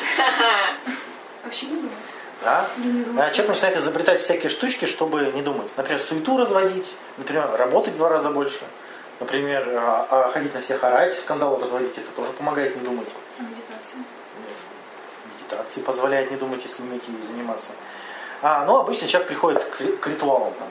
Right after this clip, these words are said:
Speaker 2: пришлепывать, прихлопывать, стучать по дереву начинает. То есть, как только у него приходят плохие мысли, он начинает какую-то фигню делать. Видели таких людей, я думаю? Например, сидит в автобусе человек, а потом начинает такой, знаете, резко шевелить губами, вытаращив глаза.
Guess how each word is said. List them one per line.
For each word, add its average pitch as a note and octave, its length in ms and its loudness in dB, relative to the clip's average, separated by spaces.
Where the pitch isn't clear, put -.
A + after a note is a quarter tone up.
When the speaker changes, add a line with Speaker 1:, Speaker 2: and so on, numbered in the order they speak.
Speaker 2:
пришлепывать, G3 600 2
прихлопывать, F3 560 4
стучать C#3 320 -2
по C3 80 -2
дереву D#3+ 320 4
начинает. C3+ 500 0
То - 760 -10
есть, C#3+ 80 0
как - 120 2
только F3 160 4
у - 20 -2
него D3 100 -2
приходят C#3+ 320 0
плохие C#3+ 400 -4
мысли, - 240 2
он D#3+ 80 4
начинает D#3+ 280 0
какую-то C#3 280 -8
фигню C#3+ 260 -6
делать. G2 220 -4
Видели B3+ 260 4
таких D#3 280 -2
людей, D3 220 0
я B2 60 2
думаю? B2 300 -2
Например, G3 380 2
сидит C4+ 380 0
в - 80 2
автобусе D#3+ 380 0
человек, C3+ 300 4
а - 20 2
потом D3 220 -2
начинает D3 280 0
такой, B2+ 320 0
знаете, D#3+ 380 0
резко G3 400 2
шевелить D#3+ 360 0
губами, D#3 480 4
вытаращив - 540 -2
глаза. C#3 380 4